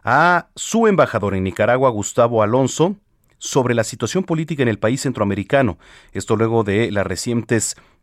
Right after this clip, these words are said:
detenciones de varios opositores al presidente Daniel Ortega, siendo una acción diplomática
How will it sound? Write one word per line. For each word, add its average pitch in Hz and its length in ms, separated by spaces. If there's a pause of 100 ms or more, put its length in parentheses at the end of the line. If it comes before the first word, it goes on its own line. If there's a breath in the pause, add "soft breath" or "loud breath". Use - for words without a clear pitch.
(120)
detenciones 110 640
de 98 60
varios 104 300
opositores 95 560
al 85 80
presidente 95 460
Daniel 95 280
Ortega, 123 460 (260 loud breath)
siendo 120 340
una 131 200
acción 127 260
diplomática 127 800